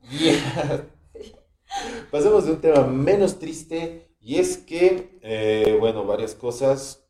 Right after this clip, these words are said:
Speaker 2: Eh, primero que nada, ah, No Way Home, Spider-Man, está, está haciendo furor, ¿no? Es, es
Speaker 1: Brutal.
Speaker 2: ahorita el boom, el tráiler.
Speaker 1: Ujú.
Speaker 2: Es muy curioso algo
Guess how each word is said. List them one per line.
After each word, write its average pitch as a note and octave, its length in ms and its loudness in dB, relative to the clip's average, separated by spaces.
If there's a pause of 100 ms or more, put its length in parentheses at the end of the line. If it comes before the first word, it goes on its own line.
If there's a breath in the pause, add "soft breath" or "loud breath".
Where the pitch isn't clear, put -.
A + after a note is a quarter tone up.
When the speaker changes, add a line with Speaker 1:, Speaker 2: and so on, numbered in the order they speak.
Speaker 2:
Eh, G2 360 -8
primero B2 280 -6
que A#2 80 -14
nada, G2+ 340 -8 (600)
ah, F2+ 500 -12
No C3+ 160 -4
Way C#3 260 2
Home, G2 220 -6
Spider-Man, F#2+ 720 -8 (220)
está, A#2+ 280 -4
está - 160 -8
haciendo G#2+ 260 -10
furor, G2 420 0
¿no? A2 280 2
Es, - 180 -6
es - 160 -12 (180)
Speaker 1:
Brutal. B2+ 120 -10
Speaker 2:
ahorita C#3 280 0
el A2 260 -4
boom, D3 420 0
el - 120 -4
tráiler. G2+ 480 -4
Speaker 1:
Ujú. - 180 -20 (460 loud breath)
Speaker 2:
Es C#4+ 140 -10
muy C#4 160 4
curioso C#3+ 840 6 (680)
algo - 400 -6